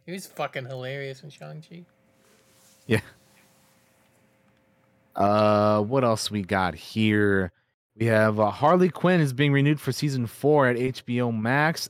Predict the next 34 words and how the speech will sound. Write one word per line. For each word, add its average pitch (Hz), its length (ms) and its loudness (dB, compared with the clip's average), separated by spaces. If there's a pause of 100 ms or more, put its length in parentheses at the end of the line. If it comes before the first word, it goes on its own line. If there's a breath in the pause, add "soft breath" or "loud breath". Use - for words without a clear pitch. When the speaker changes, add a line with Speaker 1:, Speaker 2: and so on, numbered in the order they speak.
Speaker 2:
and 135 520 -2
they're 113 180 -4
also 120 300 -6
getting 104 360 -4 (120)
a 101 60 -8
new 92 340 -18 (180)
showrunner. 98 1000 -6 (1600)
Which, 110 280 2 (220)
if 139 160 0
you 160 80 4
guys 202 240 4
haven't 170 300 4
seen 147 460 4 (220)
the 120 80 2
Harley 123 340 4
Quinn 123 280 -2
show 135 320 4
and 107 120 0
you 110 140 0
like 113 320 0
D 107 140 2
C, 110 320 -2 (140)
you 131 60 -18
gotta 113 220 -2
check 87 300 -10
it 82 60 -6
out, 78 200 -4
man. 76 340 -10
It 107 80 -4
is, 78 440 -6 (840)
it 139 100 6
is 104 200 6
something, 90 580 -2
man. 71 320 -8